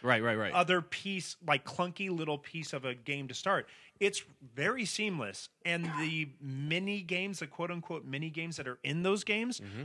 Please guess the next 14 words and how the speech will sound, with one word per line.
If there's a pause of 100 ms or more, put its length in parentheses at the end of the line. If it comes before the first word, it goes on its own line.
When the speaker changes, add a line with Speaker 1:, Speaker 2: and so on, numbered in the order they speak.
(120)
Speaker 2:
are
so
well
done
and
so
deep.
They're,
they're,
they're
almost
their (100)
own
game.